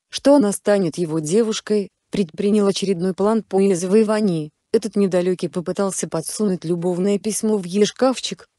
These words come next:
и, наверное, всё было бы ничего, она его, как обычно, просто порвала бы, если бы не одно «но».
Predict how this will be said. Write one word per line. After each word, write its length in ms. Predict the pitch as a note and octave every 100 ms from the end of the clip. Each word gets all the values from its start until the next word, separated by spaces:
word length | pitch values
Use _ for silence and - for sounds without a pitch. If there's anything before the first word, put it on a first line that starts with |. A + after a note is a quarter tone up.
| -
и, 80 |
наверное, 480 | F#3+ G3+ G#3 G#3+ G3
всё 240 | F#3+ - F#3+
было 220 | G#3 G#3
бы 100 | G3+
ничего, 540 | F#3 - G#3 A3+ C4+ - _
она 220 | - F#3 F#3+
его, 200 | F3 E3+
как 200 | F3+ F#3
обычно, 460 | F3+ G#3 - G3
просто 320 | E3+ A3 -
порвала 420 | F#3 F#3 F3+ G3 G#3
бы, 220 | D3 C#3 _ -
если 240 | F3 -
бы 120 | D3+ G3+
не 120 | G3+
одно 240 | F3+ G#3
«но». 160 | F#3+